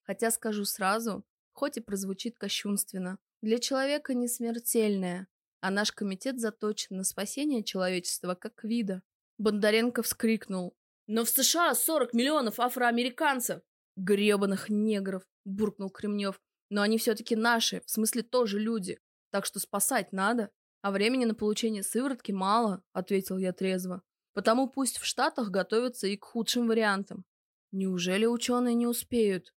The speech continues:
«Надеюсь», ответил я, «успеют.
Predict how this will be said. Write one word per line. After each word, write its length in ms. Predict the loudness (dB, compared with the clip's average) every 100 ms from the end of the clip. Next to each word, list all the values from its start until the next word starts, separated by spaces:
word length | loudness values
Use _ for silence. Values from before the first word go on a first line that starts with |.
| _ _ _ -6
«Надеюсь», 760 | -4 -2 0 2 0 -2 -12 _
ответил 560 | -16 -12 -4 -4 -2 -6
я, 300 | -4 -4 -8
«успеют. 720 | -6 -6 -2 0 2 2 -2